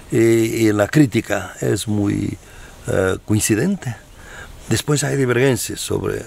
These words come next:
las alternativas y qué tipo de alternativas, más radicales, menos radicales, con qué instrumento. ¿Cómo ves tú que podemos pasar de, de la crítica alternativa hoy en día en el mundo?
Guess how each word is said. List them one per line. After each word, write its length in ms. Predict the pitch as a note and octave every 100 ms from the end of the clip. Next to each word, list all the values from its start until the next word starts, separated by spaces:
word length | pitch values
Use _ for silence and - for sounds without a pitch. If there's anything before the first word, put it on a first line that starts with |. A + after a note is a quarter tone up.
| A2
las 180 | G2 -
alternativas 840 | F2+ F#2 F#2+ F2 A2+ G2 F#2 F#2
y 40 |
qué 140 | F2+ E2+
tipo 380 | - G#2 - G2+
de 80 |
alternativas, 640 | F#2+ F#2+ F#2+ F2 G#2 G2 E2
más 160 | F#2 F#2
radicales, 800 | F#2 E2+ - A2+ A2 G2 - - - - - -
menos 240 | G#2+ G2+
radicales, 720 | G2 F#2 - G#2+ G#2 G#2 -
con 160 | A2+ A2
qué 100 | A2
instrumento. 360 | - A#2 A2 - -
¿Cómo 200 | A#3+ C4
ves 280 | G#3+ - -
tú 240 | G2+ A2+ - - - - -
que 120 | -
podemos 800 | B2+ D3 C#3+ C#3+ B2+ B2 A2+ - -
pasar 540 | A#2+ - C3 C3 B2+
de, 260 | A2+ G#2+ A2
de 140 | A2+
la 160 | A#2 A2
crítica 500 | A#2 A#2 A2 G#2+ F#2+
alternativa 840 | F#2+ G2+ F#2+ F2 - F2+ E2+ E2
hoy 220 | - F2+ F2
en 120 | F2
día 360 | - - G#2+ - -
en 100 | - -
el 40 |
mundo? 400 | - G2+ G2+ G#2+